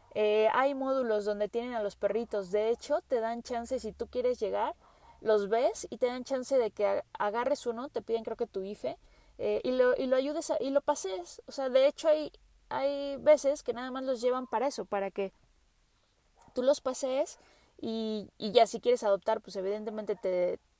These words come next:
te di-, te pedirán lo del formato y, y seguramente, eh, pagarás una comisión o algo, algo así, este,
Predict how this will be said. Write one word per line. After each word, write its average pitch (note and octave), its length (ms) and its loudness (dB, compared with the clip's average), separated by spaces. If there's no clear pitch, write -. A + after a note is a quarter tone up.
te F#3+ 140 4
di-, F#3+ 160 0
te G3+ 120 4
pedirán F#3+ 360 0
lo G3+ 80 4
del G3 140 4
formato B3 580 -2
y, A#3 160 -6
y F3+ 120 -10
seguramente, F#3 880 -6
eh, - 120 -6
pagarás C#4+ 460 0
una G3 200 -10
comisión G3+ 540 -6
o F#3 140 -8
algo, F#3 460 -4
algo F3 300 -2
así, C4+ 400 -8
este, F3+ 800 -6